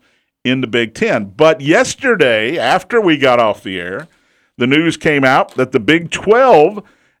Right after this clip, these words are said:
and the Pac-twelve are trying to sort of align themselves together, add to the Big twelve Oregon, Washington, Colorado, Utah, Arizona State, and Arizona. Now, Colorado and Utah make sense.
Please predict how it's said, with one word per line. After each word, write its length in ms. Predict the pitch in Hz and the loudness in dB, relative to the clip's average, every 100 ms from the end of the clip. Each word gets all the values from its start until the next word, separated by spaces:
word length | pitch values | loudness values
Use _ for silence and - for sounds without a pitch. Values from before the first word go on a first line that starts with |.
| - | -4
and 180 | 151 151 | -2 -2
the 60 | |
Pac-twelve 760 | 147 196 247 - 147 143 170 185 | -2 -2 -2 -4 0 2 4 2
are 80 | 175 | -2
trying 400 | - 151 147 143 | 0 0 0 -4
to 420 | - 156 147 143 _ _ _ _ | -4 -2 -2 -8 _ _ _ _
sort 340 | - - 147 147 | -8 0 2 2
of 100 | 143 | 0
align 480 | 139 143 147 202 220 | 0 2 2 2 0
themselves 680 | 175 156 139 151 139 131 - | -2 -2 -2 2 2 2 -2
together, 520 | 127 98 113 110 170 170 _ _ _ _ _ _ | -6 -2 -2 0 -6 -8 _ _ _ _ _ _
add 320 | - 151 156 135 _ _ _ _ - | 2 4 2 -2 _ _ _ _ -6
to 120 | 151 | -4
the 80 | 123 | -2
Big 300 | 127 214 202 | 0 -2 -2
twelve 420 | 160 139 135 131 - | 0 2 2 0 0
Oregon, 500 | 147 147 151 196 156 | 2 2 0 -4 -4
Washington, 540 | 123 139 139 151 175 | 0 2 0 -4 -8
Colorado, 800 | 160 147 147 147 139 123 127 143 | -4 0 2 4 4 2 2 -2
Utah, 680 | 139 123 196 - 139 113 131 | -4 -6 -6 0 2 2 2
Arizona 520 | 113 135 156 143 135 151 | 0 0 0 -2 -2 -6
State, 400 | - 101 110 127 | -6 -6 -6 -6
and 140 | 139 | -8
Arizona. 640 | 104 98 120 120 226 240 143 _ _ _ _ _ | -6 -4 -4 -2 -2 -2 -4 _ _ _ _ _
Now, 80 | 170 | -6
Colorado 540 | 160 247 269 220 185 165 | 0 2 6 6 6 4
and 80 | |
Utah 320 | 147 151 139 120 | 0 0 2 2
make 200 | 110 - | -2 -6
sense. 440 | - 78 - _ | -12 -12 -14 _